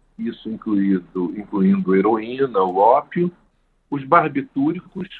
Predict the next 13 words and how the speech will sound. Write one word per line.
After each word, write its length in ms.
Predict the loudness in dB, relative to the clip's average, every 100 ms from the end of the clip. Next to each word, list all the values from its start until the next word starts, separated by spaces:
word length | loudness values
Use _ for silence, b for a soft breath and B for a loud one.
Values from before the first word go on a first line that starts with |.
| _
né? 240 | -6 -6 -6
Temos 240 | -8 -8
que 100 | -12 -8
lembrar 400 | -6 -2 -2 -2
de 160 | -6
Marilyn 400 | -4 -2 -2 -6
Monroe, 760 | -6 -8 -2 2 2 2 -2 -10 _
temos 260 | -6 -6 -8
que 80 | 0
lembrar 420 | 2 4 4 4
de 140 | 4 2
Elvis 340 | 2 0 -10 4
Presley, 720 | 4 4 0 -6 -6 -6